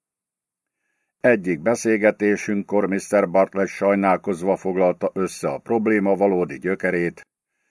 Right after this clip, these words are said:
"Az emberek azt hiszik, hogy Irán, Észak-Korea vagy egy általuk támogatott terrorszervezet E M P fegyverrel végrehajtott katasztrofális első csapása Amerika ellen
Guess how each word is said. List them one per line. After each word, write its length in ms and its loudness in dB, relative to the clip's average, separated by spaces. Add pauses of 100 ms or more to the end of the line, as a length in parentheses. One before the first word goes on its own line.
(140)
"Az 300 -2
emberek 560 4
azt 260 2
hiszik, 500 -2
hogy 240 -6
Irán, 680 2
Észak-Korea 1080 0 (160)
vagy 240 2
egy 200 0
általuk 560 4
támogatott 600 4
terrorszervezet 1160 0
E 240 2
M 80 -2
P 200 -2
fegyverrel 580 0
végrehajtott 720 -4
katasztrofális 960 -2
első 520 -2
csapása 640 0
Amerika 540 -2
ellen 540 0